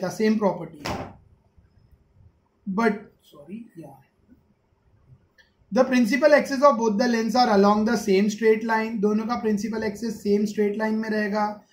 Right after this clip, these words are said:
Generally using the same objectives but different eyepiece। ऑब्जेक्टिव सेम रहेगा but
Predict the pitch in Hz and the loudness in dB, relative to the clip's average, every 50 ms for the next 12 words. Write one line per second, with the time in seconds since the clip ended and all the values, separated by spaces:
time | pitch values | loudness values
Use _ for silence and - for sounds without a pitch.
0 | _ _ _ _ - 180 214 233 233 240 262 262 262 277 254 247 247 214 202 247 | _ _ _ _ -4 -2 0 2 4 4 4 4 4 4 2 2 2 2 2 2
1 | 247 254 269 262 - 247 226 226 240 247 233 202 190 202 220 214 214 - 226 233 | 4 4 4 4 2 2 0 2 2 2 0 0 0 0 0 0 0 -2 -4 -2
2 | 240 196 196 214 214 190 180 208 214 208 220 233 254 262 247 240 220 202 190 202 | -2 0 0 0 0 2 2 2 0 0 0 -2 -2 0 0 2 2 0 0 -2
3 | 190 165 156 139 - - - - - - _ - - _ _ _ _ _ _ _ | -6 -12 -14 -14 -12 -10 -10 -10 -12 -14 _ -20 -20 _ _ _ _ _ _ _
4 | _ _ _ - - - - - - - - - _ - 202 190 190 202 196 190 | _ _ _ -20 -20 -20 -20 -20 -20 -20 -20 -20 _ -4 -2 0 2 2 2 2
5 | 185 240 240 - - 269 277 247 - - 262 254 262 262 262 254 240 233 220 202 | 2 0 0 0 0 0 -2 0 0 0 0 0 0 2 2 2 2 2 2 2
6 | 226 226 220 208 226 226 240 269 | 2 2 2 2 2 2 4 2